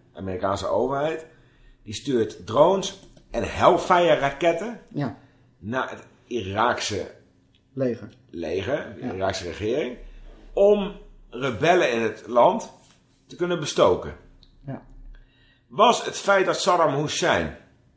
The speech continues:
Speaker 1: rebellen in zijn land bestookte met raketten niet één van de redenen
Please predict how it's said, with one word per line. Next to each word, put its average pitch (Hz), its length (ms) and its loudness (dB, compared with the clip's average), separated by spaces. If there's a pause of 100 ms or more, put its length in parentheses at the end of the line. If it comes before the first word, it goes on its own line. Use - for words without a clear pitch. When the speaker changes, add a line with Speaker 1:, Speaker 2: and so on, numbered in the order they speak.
(1400)
Speaker 1:
rebellen 165 520 4
in 151 100 -2
zijn 160 120 -2
land 135 360 2 (100)
bestookte 160 440 2
met 147 160 0
raketten 131 520 -2 (520)
niet 123 220 -12
één 202 280 2
van 175 160 0
de 156 80 2
redenen 143 560 2